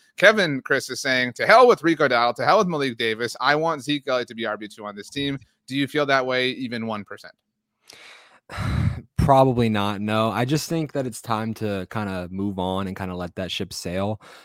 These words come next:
Speaker 2: um, unless Zeke is very committed to playing that really goal line back and come in for pass protection. But,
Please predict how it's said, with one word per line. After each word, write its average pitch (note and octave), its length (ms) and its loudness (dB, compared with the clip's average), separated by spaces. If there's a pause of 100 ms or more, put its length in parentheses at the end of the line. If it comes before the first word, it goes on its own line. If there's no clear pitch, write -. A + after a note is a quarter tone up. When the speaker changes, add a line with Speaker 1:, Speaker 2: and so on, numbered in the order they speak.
(240)
Speaker 2:
um, A2 380 -2
unless B2+ 680 4 (160)
Zeke A2 300 -4
is G2 140 -4
very A2 380 0
committed G2+ 460 -6
to G2 300 -6 (140)
playing G2+ 460 -2
that F#2+ 360 -6 (460)
really G2 360 -6
goal G2+ 300 -2
line F#2+ 440 -6 (200)
back G2+ 320 -2
and F#2 100 -12
come G#2 160 -6
in G2 80 -6
for F#2+ 120 -10
pass G2+ 280 -4
protection. G2 640 -8
But, G2 340 -4